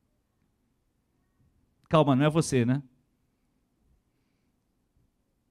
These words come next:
Você já confessou a Deus? Amém.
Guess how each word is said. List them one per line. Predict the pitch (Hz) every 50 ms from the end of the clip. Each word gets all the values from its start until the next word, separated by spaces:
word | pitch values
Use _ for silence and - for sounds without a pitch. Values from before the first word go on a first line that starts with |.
| _ _ _ - _ _ _ _ _ _ _ _ _ _ _ _ -
Você | - 143 156 - 202
já | 214 208
confessou | - 214 - 202 185 - - 196
a | 190
Deus? | 165 180 208 214 208 208 - - -
Amém. | 175 190 185 175 175 160 131 110 113